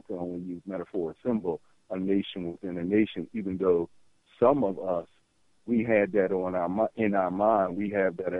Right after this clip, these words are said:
have, have that as a part of our vision. A lot of others were utilizing this because utilizing that effort, um, and people's energy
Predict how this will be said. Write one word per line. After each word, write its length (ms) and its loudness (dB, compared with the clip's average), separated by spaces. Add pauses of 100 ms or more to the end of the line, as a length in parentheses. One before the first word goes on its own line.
have, 320 2 (220)
have 280 -2
that 180 0
as 120 -4
a 80 -6
part 280 -2
of 100 -6
our 160 -2
vision. 460 -2 (520)
A 100 -2
lot 440 4 (160)
of 360 2 (200)
others 460 2 (580)
were 140 2
utilizing 920 2
this 140 -6 (120)
because 500 -2 (200)
utilizing 920 0
that 260 -4 (420)
effort, 440 -2 (1000)
um, 320 -2 (120)
and 200 -8
people's 360 -8 (120)
energy 520 -4